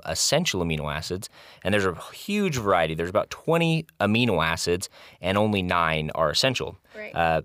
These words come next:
Speaker 1: three of which are branched chain, but you have to have the combination of the other amino acids to
Speaker 2: Mm-hmm.
Speaker 1: really get the benefit of it. And so, you know, in the fitness industry, in the recovery industry, a lot of people think that they need branched chain amino acids,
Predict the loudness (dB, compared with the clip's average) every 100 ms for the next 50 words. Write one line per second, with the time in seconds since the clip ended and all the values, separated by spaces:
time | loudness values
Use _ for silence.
0 | _ _ _ -2 2 2 2 2 2 2
1 | 0 -2 -2 -2 -2 -2 -2 0 0 -2
2 | -6 -4 -4 -4 -4 -2 -2 -2 -6 -6
3 | 0 2 2 2 0 2 2 2 -2 -6
4 | -2 0 0 0 0 0 0 -2 -2 -2
5 | -6 -18 -20 -6 -4 0 2 2 2 0
6 | _ -12 -6 -6 -2 0 0 0 0 0
7 | 0 2 0 0 0 -2 -6 -8 0 2
8 | 2 0 0 0 2 0 0 -2 -4 -4
9 | -4 -2 0 0 -4 -4 -2 0 0 -4
10 | 0 0 2 0 2 0 0 -2 -2 -2
11 | 0 2 0 0 -4